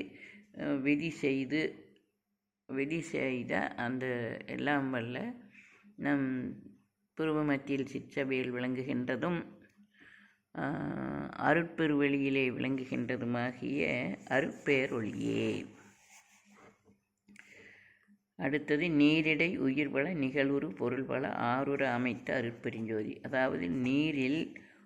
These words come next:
ஒரு செல் உயிரினங்கள் முதல் திமி-, ஒரு செல்லுன்னு சொல்லக்கூடிய, அ, உயிரினம் முதல் திமிங்கிலம் வரை லட்சக்கணக்கான உயிர்கள் வாழ்கின்றன நீரில். உப்பு, உப்பு இருக்குது,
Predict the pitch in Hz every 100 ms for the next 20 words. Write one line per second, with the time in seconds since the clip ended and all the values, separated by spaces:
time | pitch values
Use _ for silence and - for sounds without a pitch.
0 | _ - 139 143 143 143 156 190 - 143
1 | 151 151 147 135 123 120 135 123 123 113
2 | 131 170 - - 139 156 156 - 131 143
3 | 147 165 147 147 - - 151 147 139 131
4 | 139 139 117 110 110 - - - - -
5 | - - - 156 151 143 139 135 131 127
6 | - - - - 147 156 151 143 131 127
7 | 117 139 180 - - - _ _ 165 165
8 | 175 165 165 156 143 131 139 175 - 120
9 | 120 - 180 175 180 180 196 - 165 160
10 | 156 151 147 160 147 175 139 135 139 135
11 | 123 117 117 - - - 127 131 120 101
12 | - - _ _ _ - - - - _
13 | - 151 151 - 165 170 202 - - -
14 | _ _ 143 147 - 160 127 139 135